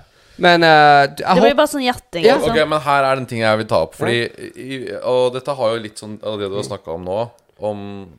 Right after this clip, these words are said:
Speaker 3: eh, ja, jeg skal ikke bruke det board lenger ennå,
Speaker 1: Mm.
Speaker 3: men men du har sagt det selv, og det er jo at du,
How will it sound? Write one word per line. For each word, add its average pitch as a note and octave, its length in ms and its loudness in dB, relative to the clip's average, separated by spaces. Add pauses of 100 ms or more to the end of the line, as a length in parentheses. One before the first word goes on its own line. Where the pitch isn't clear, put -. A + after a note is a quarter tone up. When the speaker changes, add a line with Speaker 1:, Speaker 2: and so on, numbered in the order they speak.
(140)
Speaker 3:
eh, F2 340 -6 (340)
ja, F2 220 -10
jeg B1+ 260 -16
skal G#2 140 -20
ikke A2+ 100 -20
bruke G#2+ 280 -12
det F#2+ 180 -10
board E2 180 -10
lenger D#2+ 280 -10
ennå, G#2+ 240 -4
Speaker 1:
Mm. G2+ 40 -10
Speaker 3:
men G2+ 240 -10 (600)
men A2 80 -12
du A2 60 -4
har A2 80 2
sagt - 240 -8
det A#2 80 -12
selv, B2+ 300 2 (400)
og A2+ 100 -12
det A2+ 60 2
er G#2 100 2
jo G#2 140 0 (180)
at G2 220 -10
du, G#2+ 120 -12